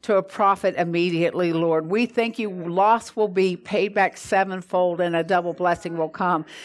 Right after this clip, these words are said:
God, we thank you for employees that if they don't know you, by our witness, they will find you, God. God,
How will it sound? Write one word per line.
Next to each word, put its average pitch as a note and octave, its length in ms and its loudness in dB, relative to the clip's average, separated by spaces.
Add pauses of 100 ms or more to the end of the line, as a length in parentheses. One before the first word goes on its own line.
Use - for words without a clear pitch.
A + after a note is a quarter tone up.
(180)
God, G#3 240 4
we A#3+ 160 0
thank A#3 360 -2
you A3 120 -2
for G3+ 240 0
employees G3 840 0
that F#3+ 240 0
if G3+ 140 -2
they A3 140 2
don't G#3 340 -2
know A3+ 140 0
you, A3 360 -2 (380)
by G#3+ 580 2 (160)
our A3 640 2 (180)
witness, G3 640 0 (120)
they G3+ 200 0
will F3+ 160 -2
find D#3+ 540 -6
you, D3+ 100 -6
God. - 460 -10 (640)
God, F3+ 440 -2